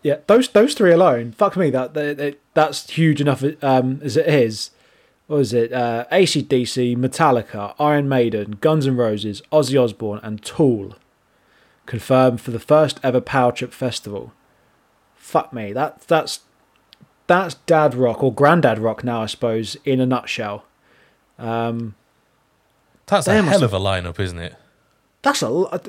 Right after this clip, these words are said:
Speaker 1: I ju-, I keep thinking back to, like, that's a lot of money to organise. Like, those, those bands,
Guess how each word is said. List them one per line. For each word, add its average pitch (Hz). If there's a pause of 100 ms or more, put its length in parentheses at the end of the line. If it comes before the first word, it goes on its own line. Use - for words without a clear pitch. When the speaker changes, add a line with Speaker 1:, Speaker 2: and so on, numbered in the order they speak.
(120)
Speaker 1:
I 214
ju-, 240
I 226
keep 175
thinking 151
back 147
to, -
like, 147
that's 190
a 147
lot 233
of 160
money 196
to 147
organise. 113
Like, 131
those, 214
those 220
bands, 135